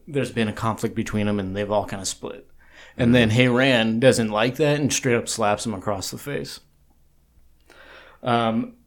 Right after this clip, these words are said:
Jianzu, being the tactician and politician that he is, immediately gets to work. Like, he's back.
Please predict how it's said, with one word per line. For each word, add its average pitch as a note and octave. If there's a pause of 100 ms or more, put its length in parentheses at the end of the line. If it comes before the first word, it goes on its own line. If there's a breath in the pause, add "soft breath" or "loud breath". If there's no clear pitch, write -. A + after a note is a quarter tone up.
(1200)
Jianzu, C#3+
being B2+
the A2+
tactician B2+
and B2+
politician A#2
that A2
he A2
is, B2
immediately A#2+
gets A#2
to A2+
work. A2
Like, G#2+
he's C3
back. A2